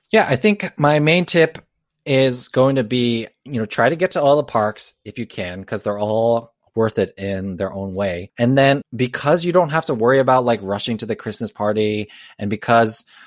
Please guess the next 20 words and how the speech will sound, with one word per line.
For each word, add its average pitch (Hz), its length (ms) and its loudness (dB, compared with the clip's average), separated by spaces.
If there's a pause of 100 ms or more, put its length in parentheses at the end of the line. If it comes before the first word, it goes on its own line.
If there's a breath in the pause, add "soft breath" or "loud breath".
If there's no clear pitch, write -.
(180 loud breath)
you 113 120 -2
know, 104 160 2
and 101 120 0
this 113 140 -2
is 117 80 -6
kind 117 220 0
of, 104 40 -2
like, 107 160 0
an 101 160 -2
overall 107 400 2
tip 107 220 -6
for 104 80 -6
Disney 107 260 -4
World 98 220 -2
right 92 140 -4
now, 90 160 -4
but 90 180 -6
because 117 440 0
it 107 120 -8
doesn't 107 380 -2